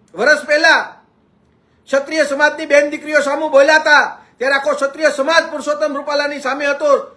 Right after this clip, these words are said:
રાજકોટમાં મોટા આંદોલન થયા, ત્યારે તું ગોંડલમાં અલગ લોકો હારે આંદોલન કરતો હતો, હામો પડ્યો હતો.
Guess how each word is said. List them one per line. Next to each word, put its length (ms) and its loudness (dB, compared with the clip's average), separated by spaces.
રાજકોટમાં 560 0
મોટા 260 2
આંદોલન 440 2
થયા, 320 0
ત્યારે 180 -2
તું 180 -6
ગોંડલમાં 460 -2
અલગ 220 2
લોકો 280 -4
હારે 160 -2
આંદોલન 400 -2
કરતો 240 -12
હતો, 120 -12
હામો 380 -4
પડ્યો 220 -2
હતો. 320 -8